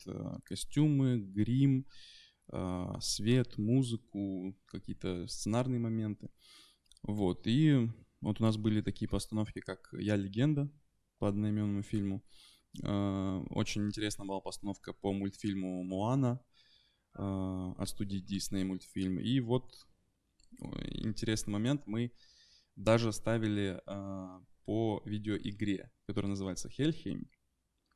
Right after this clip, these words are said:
Вот. И что касается видеоигр, кстати, вот, э, в две тысячи двадцатом году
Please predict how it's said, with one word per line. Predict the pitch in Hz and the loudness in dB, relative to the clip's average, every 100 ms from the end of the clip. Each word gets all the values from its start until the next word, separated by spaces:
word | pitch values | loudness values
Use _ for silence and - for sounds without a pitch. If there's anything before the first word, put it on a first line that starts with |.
| _ _ - - - - - _ - | _ _ -20 -20 -20 -20 -20 _ -14
Вот. | - 98 98 92 - | -8 -6 -4 -4 -2
И | 110 117 | 0 0
что | - 113 | 0 0
касается | 117 - 107 - | 0 0 -2 -2
видеоигр, | 104 104 147 120 - | -2 4 6 6 0
кстати, | - - 92 - | -4 -6 -6 -6
вот, | 82 92 - - | -4 -4 -6 -8
э, | 80 78 - | -6 -6 -6
в | |
две | 98 | -8
тысячи | 117 117 | -6 -6
двадцатом | 101 101 104 98 101 | -4 -4 -4 -4 -6
году | 101 131 180 | -2 0 0